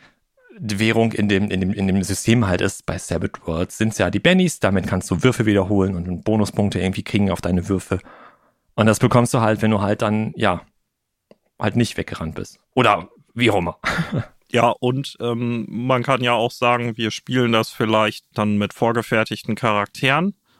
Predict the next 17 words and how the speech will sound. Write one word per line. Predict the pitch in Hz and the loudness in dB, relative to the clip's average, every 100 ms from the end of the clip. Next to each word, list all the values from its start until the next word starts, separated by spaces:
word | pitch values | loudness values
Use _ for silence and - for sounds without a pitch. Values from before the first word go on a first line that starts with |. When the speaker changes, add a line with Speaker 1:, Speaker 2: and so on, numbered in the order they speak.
| _ | _
Speaker 2:
Oder | 120 113 107 120 _ - | 2 4 4 2 _ -10
wenn, | 101 107 110 110 107 _ _ - | -6 -2 0 2 0 _ _ -2
dann | 107 104 95 - | 0 0 -4 -10
spricht | - - 110 - | -14 -4 -4 -4
sich | 104 | -6
die | 101 | -4
Gruppe | - 202 107 | -2 0 2
ab, | 147 - | 2 0
dass | 107 | -4
wir | 113 | -2
ganz | 104 101 | -2 -4
gezielt | - - 180 175 | -8 -6 -4 -2
diese | 117 107 | -2 -4
Klischees | - 104 - 160 170 | -4 -4 2 2 2
und | 113 | 0
Stereotypen | - 101 95 90 - 226 175 | 0 0 0 -2 -2 -2 0
bedienen, | 151 135 147 147 | -2 -2 0 0